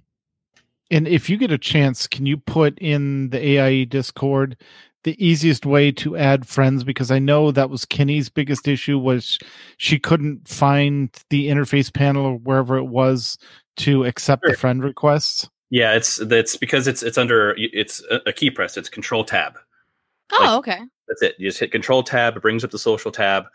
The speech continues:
Speaker 2: You could, the other way to get beginning there is to go to the settings menu and then go to social, but Control Tab goes straight to it. And
Speaker 1: Okay.
Speaker 2: the other confusing thing that people have been tripping up is,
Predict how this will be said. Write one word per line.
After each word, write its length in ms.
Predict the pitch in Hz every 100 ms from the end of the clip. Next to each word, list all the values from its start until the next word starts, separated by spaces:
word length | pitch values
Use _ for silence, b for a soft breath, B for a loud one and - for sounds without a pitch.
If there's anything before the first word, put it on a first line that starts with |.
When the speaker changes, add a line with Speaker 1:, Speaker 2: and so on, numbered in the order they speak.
| b b
Speaker 2:
You 100 | -
could, 240 | 131 104
the 120 | 117
other 140 | 123 131
way 80 |
to 80 | 123
get 120 | 117
beginning 240 | 107 110 110
there 200 | 110 107
is 80 | -
to 60 |
go 140 | 104 104
to 60 |
the 80 | 98
settings 580 | - 110 107 113 113 -
menu 300 | 117 113 110 101
and 80 |
then 80 | 92
go 120 | 95
to 80 | 98
social, 440 | - 113 - 113 - _ _
but 180 | 110 101
Control 300 | - 95 110
Tab 280 | - 104 98
goes 160 | - 92
straight 220 | - 95
to 100 | 107
it. 120 | 104 - _ _ _ _ _ _
And 320 | 107 107 104 120
Speaker 1:
Okay. 80 | - _ -
Speaker 2:
the 120 | 127
other 160 | 131 156
confusing 420 | 156 131 139 127
thing 160 | 131 123
that 100 | 113
people 180 | 131
have 60 | 117
been 80 | 110
tripping 260 | 123 117 117
up 120 | 113
is, 200 | 101 -